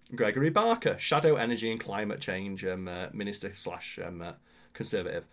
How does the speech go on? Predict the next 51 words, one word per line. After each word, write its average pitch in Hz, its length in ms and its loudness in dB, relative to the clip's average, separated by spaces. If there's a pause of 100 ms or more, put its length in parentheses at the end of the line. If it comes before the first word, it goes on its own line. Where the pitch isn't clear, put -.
(160)
sold 147 280 8
a - 20 10
London 185 320 6
flat 123 240 2
which - 100 -4
he 113 60 0
had 101 120 -2
purchased 113 320 -2
using 104 160 -6
expenses 165 520 -2
for 117 120 4
a 117 40 4
profit 135 460 0
of 120 100 -2
three 120 240 -2
hundred 110 300 -4
and 107 100 -6
twenty-seven 95 640 -8
thousand 78 360 -14
pounds. - 360 -14 (720)
It 131 120 -2
says 151 220 8
here 147 120 12
that 127 200 4
the 117 220 4 (220)
newspapers 120 520 4
have 107 120 -2
failed 123 320 2
to - 80 -10
take 117 160 2
into 107 160 -6
account 113 300 -2
that 104 60 -4
he 110 60 -4
had 104 60 -4
invested 110 460 -4
a - 60 -8
significant 120 580 -4
amount 107 340 -4
of 104 60 -10
his 107 120 -6
own 98 220 -4
money. 110 300 -6 (760)
Keep 127 140 0
in 127 40 2
mind 123 140 4
he's 117 100 2
paid 113 300 0
by 104 160 0
the 101 60 -4
public. - 500 -4